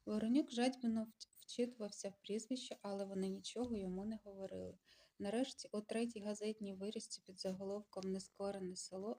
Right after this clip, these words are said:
він прочитав про трагічну долю Недюхи. Вже перша фраза примусила серце Воронюка тривожно стиснутись. Село, що горить і не згорає, село, що двічі намагались стерти з лиця землі німецько-фашистські загарбники,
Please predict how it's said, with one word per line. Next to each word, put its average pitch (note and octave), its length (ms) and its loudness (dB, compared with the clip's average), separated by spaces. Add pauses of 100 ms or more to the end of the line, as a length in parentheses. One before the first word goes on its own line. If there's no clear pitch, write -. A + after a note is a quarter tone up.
він A#3+ 200 2
прочитав G#3+ 640 -2
про - 140 -20
трагічну G3 600 -4
долю F#3 280 2
Недюхи. F#3 560 -6 (520)
Вже G3+ 200 0
перша B3+ 300 2
фраза B3 380 2
примусила G#3 640 -2
серце - 420 2
Воронюка G3 500 -2
тривожно F#3+ 640 -4
стиснутись. - 920 -6 (960)
Село, G#3 440 2
що - 200 4
горить G#3+ 500 0
і G3 100 2
не G3 120 2
згорає, G3 560 0
село, G3+ 360 2
що A#3 200 -8 (100)
двічі G#3+ 320 -4
намагались G3+ 580 2
стерти - 480 4
з - 80 -10
лиця G3 360 -2
землі F#3+ 380 0
німецько-фашистські G3 1040 -6
загарбники, G#3 760 -2